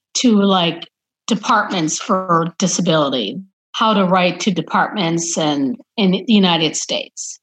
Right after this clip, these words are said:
but anywhere that you need, you know, any good resource that you need. It's supposed to be an inspirational book, but also kind of a resource. So that's that book. And then it's about a corgi. It's called Andrew J, the Corgi Who Rescued Me.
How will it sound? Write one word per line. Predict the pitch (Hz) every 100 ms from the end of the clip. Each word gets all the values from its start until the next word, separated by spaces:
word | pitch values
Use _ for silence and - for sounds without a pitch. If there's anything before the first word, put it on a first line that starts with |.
| _ 294
but | 247
anywhere | 247 214 165 156 143
that | 131 135
you | 170
need, | 170 160
you | 160
know, | 160 165 -
any | 240 214 196
good | 208 185
resource | 170 160 - 131 87 -
that | 190 160
you | 170 156
need. | 156 117 107 - _ -
It's | 214 -
supposed | 294 277 -
to | 208
be | 220 190 185 190 - -
an | 208
inspirational | 277 269 254 254 240 233 240 220 214
book, | 240 233
but | 226 -
also | 214 208 214
kind | - 208 190
of | 175
a | 165
resource. | 165 165 165 170 - - - _
So | 220
that's | 196 226 226
that | 240 202 202
book. | 170 160 - 262
And | 196 202
then | 208 330 185 190 190 - - -
it's | 233 180 - _ -
about | 190 190
a |
corgi. | 196 381 494 277 185 147 113
It's | -
called | - 185 -
Andrew | 233 233 240 269
J, | 208 214 180 180 180
the | 180
Corgi | - 240 208 190 208
Who | 208 190
Rescued | 226 226 - 170 151
Me. | 147 -